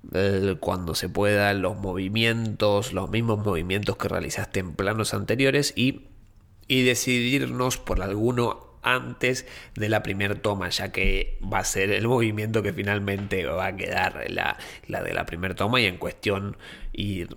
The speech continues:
después, con respecto a ese movimiento, vamos a estar trabajando seguramente de forma muy parecida. Por lo tanto, es algo a tener en cuenta después cuando se esté realizando los, los próximos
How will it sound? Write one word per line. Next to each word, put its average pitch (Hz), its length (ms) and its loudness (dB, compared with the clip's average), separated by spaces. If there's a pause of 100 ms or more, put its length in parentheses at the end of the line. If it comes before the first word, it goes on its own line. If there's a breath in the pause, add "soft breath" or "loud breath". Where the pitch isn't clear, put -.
(440)
después, 101 500 0
con 98 160 -2
respecto 98 480 0
a 98 80 4
ese 113 400 2
movimiento, 110 560 0
vamos 104 260 0
a - 40 -8
estar 98 180 -6
trabajando 98 540 -2
seguramente 95 680 0
de - 180 -4
forma 98 440 -2
muy 135 420 4
parecida. 95 580 0
Por 85 140 -2
lo 92 80 0
tanto, 98 220 -2
es - 100 -2
algo 104 260 2 (280 loud breath)
a - 180 0
tener 113 300 2
en 113 140 -2
cuenta 117 720 0
después 107 720 0 (140)
cuando 92 360 -2
se 95 420 2
esté 90 840 0
realizando 90 560 -4
los, 87 300 -4 (360)
los - 420 -4 (120)
próximos 98 720 -2